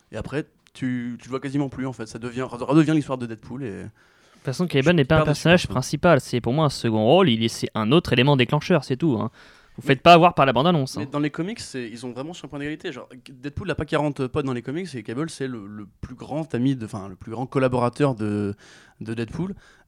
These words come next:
Speaker 1: Euh, Domino, elle intervient par-ci par-là, mais en général, c'est quand même, il y a Cable et Deadpool, tu vois, c'est aussi fondateur que, je sais pas moi, euh, Daredevil et le Punisher, tu vois, c'est, ça devrait être une relation qui est plus forte que ça, et je trouve que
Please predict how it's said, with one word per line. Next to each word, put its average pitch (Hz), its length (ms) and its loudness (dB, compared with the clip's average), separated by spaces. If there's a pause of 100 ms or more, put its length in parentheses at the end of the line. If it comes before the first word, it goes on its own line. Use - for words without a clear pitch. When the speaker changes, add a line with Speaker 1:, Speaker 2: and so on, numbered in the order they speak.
Speaker 1:
Euh, 120 240 0
Domino, 143 420 4
elle 123 60 0
intervient 117 480 -4
par-ci 107 260 -8
par-là, 123 400 -2
mais 117 160 -8
en 113 100 -8
général, 120 520 0
c'est - 160 -14
quand 120 100 -6
même, 147 200 0 (260)
il 110 80 -12
y - 20 -6
a 104 40 -10 (220)
Cable 143 300 0
et 127 60 -2
Deadpool, 175 340 -2
tu - 100 -10
vois, 135 120 4
c'est 123 160 -8
aussi 117 360 -6
fondateur 120 540 -2
que, 127 140 -2
je 123 60 0
sais - 60 -8
pas 131 140 2
moi, 113 160 -2
euh, 101 200 -4 (420)
Daredevil 120 300 -2
et 123 40 6
le 117 60 0
Punisher, 151 360 4
tu - 120 -6
vois, 123 100 0
c'est, 110 220 -6
ça 120 100 -6
devrait 131 240 2
être 147 120 0
une 139 40 2
relation 127 220 -2
qui 139 100 -10
est - 20 -6
plus - 140 -6
forte - 300 0
que 135 100 -8
ça, 170 160 -2
et 151 60 0
je - 40 -20
trouve - 140 -14
que 104 160 -12